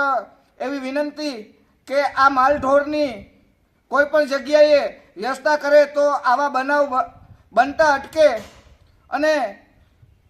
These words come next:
જે રોંગ સાઈડમાં ચલાવવાળા ઉપર કાયદેસરની કાર્યવાહી કરો. લગાતાર અમારા સામોર ગામમાં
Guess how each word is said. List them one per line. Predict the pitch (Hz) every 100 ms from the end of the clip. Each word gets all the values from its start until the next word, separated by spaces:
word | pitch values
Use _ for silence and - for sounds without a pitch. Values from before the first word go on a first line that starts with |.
| _
જે | 208 285 302 262 -
રોંગ | 175 233 294
સાઈડમાં | 302 320 320 311
ચલાવવાળા | 294 294 302 302 302
ઉપર | 294 294 294 262 - _ _ _
કાયદેસરની | 220 262 302 294 294 302
કાર્યવાહી | 294 262 294 294 294
કરો. | 294 294 277
લગાતાર | 226 233 294 294 302
અમારા | 294 262 285 302
સામોર | 285 247 254 294
ગામમાં | 285 294 302 302 240